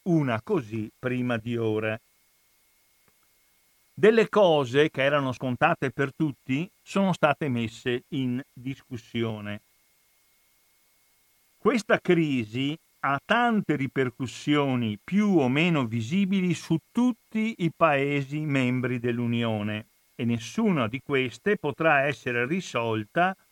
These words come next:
o quantomeno affrontata da Paesi che si mettano in isolamento, quindi afferma il principio di una collaborazione e di una solidarietà dell'Unione.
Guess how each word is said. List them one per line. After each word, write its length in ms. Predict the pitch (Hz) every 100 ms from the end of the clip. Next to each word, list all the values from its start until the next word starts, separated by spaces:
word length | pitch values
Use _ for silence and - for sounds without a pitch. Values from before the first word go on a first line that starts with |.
| _ _
o 140 | 143 127
quantomeno 1120 | 185 226 220 170 - 135 151 190 170 120 107
affrontata 1120 | - - - 185 202 208 - 104 95 - 156 180 _ _ _
da 300 | 139 180 165
Paesi 680 | - 240 165 127 120 117 139 -
che 160 | 214
si 180 | - 156
mettano 680 | 123 110 110 120 117 113 - -
in 280 | 151 139 147
isolamento, 800 | - 151 131 135 127 131 127 143
quindi 300 | 127 117 110
afferma 600 | 185 165 - 117 131 127
il 120 | 110 127
principio 840 | 160 160 135 - 123 - 127 123 - _ _ _
di 140 | - 156
una 180 | 143 113
collaborazione 1160 | 175 170 143 123 123 107 - 127 120 117 117
e 160 | - 135
di 100 | 123
una 300 | 151 139 127 -
solidarietà 1120 | - - 156 131 123 120 120 113 - 151 117 - _
dell'Unione. 760 | 110 110 104 101 95 90 87